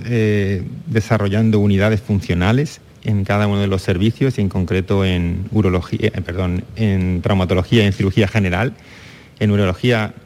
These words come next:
en, estamos lanzando el Da Vinci, eh, la biopsia por fusión. Estamos desarrollando mucho nuestra cartera de servicios. En concreto, en cirugía general, pues hemos desarrollado unidades funcionales como la unidad de mama, la unidad de coloproctología,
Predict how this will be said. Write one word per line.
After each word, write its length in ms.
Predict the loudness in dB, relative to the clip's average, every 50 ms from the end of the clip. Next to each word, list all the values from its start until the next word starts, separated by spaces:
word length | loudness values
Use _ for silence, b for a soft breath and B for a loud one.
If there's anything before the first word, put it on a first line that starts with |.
| -12 -8
en, 800 | -6 -4 -4 -2 -2 -2 -2 -4 -4 -4 -4 -4 -4 -4 -6 -6 -8 -10 -10 -12 -16 -6 -6
estamos 320 | -6 -4 -2 0 0 0
lanzando 420 | 0 0 0 0 0 0 0 0 0
el 80 | 0
Da 80 | 0 2
Vinci, 640 | 4 4 4 4 2 0 0 0 0 0 0 -2 -4 -10 -14 -12
eh, 220 | -10 -8 -6 -6 -4
la 60 | -4
biopsia 260 | -4 -4 -4 -4 -6
por 100 | -6 -6
fusión. 540 | -6 -8 -6 -2 0 0 2 2 0 -2 -6 B B B B B B B
Estamos 240 | -6 -2 0 2 2
desarrollando 440 | 2 0 0 0 2 2 4 4 4
mucho 280 | 4 2 2 0 -2 -2
nuestra 240 | -4 -2 -4 -4
cartera 320 | -4 -4 -4 -2 -2 -2 -2
de 80 | -2
servicios. 560 | -4 -4 -6 -4 -4 -4 -4 -6 -10 -10 -14 B B B B B B B B B B -4
En 120 | -2 0
concreto, 400 | 0 0 0 2 0 0 0 0
en 60 | -2 0
cirugía 420 | 0 0 0 0 0 0 -2 -2
general, 420 | -2 0 0 2 2 2 0 0
pues 180 | -2 -4 -4 -2
hemos 180 | 0 0 0 0
desarrollado 760 | 0 -2 -2 -2 -2 0 2 2 2 2 2 2 2 0 -2 -4 -4
unidades 300 | -2 0 0 0 0 0
funcionales 500 | 0 -2 -2 0 0 0 0 0 -2 -2
como 220 | -4 -4 -2 0
la 60 | 0
unidad 260 | 0 0 0 0 0 0
de 80 | 0
mama, 460 | 0 2 2 2 4 2 2 0 0
la 160 | -2 -4 -4 -4
unidad 300 | -2 -2 0 0 0 0
de 260 | 0 -2 -2 -4 -4
coloproctología, 1120 | -4 -4 -4 -4 -4 -6 -8 -4 -4 -4 -4 -4 -2 2 2 4 4 4 4 2 0